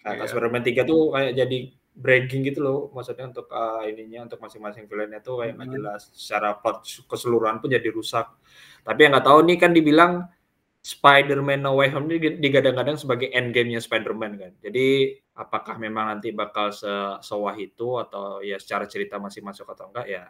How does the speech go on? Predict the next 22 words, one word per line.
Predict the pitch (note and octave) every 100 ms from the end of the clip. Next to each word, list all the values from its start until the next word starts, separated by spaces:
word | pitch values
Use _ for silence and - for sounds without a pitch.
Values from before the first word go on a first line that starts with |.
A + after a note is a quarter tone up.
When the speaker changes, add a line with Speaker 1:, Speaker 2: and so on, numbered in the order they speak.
| _
Speaker 1:
kita | - - F#2
lihat | F#2
aja | F2+ F#2+
nanti. | F#2+ F2+ -
B | - _ - G2+
T | G#2+
W | C3+ E3 E3+ E3 D3+
ini | D#3 F3 F3+ F3 C#3+ - _
trailernya | C#3 C#3 C#3 D#3+ D#3+
masih | D3+
belum, | C3+ B2+
belum | B2+ B2+
keluar | - B2 A#2
juga. | A2+ C3 C#3 - _ _
Mungkin | A#2+ C#3
masih | C3+ C3+
ada | A#2+ A2+
perdebatan | - A#2+ A2 G#2 A2+
antara | A#2 A2 G#2
<laughs> | -
Sony | C3+ A2+ A2
sama | G#2 G2+ G2+ G2